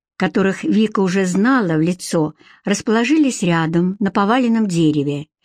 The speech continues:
и по очереди прикладывались к бутылке.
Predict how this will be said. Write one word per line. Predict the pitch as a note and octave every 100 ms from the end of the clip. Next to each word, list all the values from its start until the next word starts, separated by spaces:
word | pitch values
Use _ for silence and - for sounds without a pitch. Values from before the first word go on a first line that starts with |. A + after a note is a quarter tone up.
| - -
и | A3
по | F#3+
очереди | F#3+ B3+ D4+ D4 C4+ B3
прикладывались | C4 E3+ D#3 F3 A3 G#3 G3+ G3+
к | F#3+
бутылке. | F#3 - D#3+ C#3 - -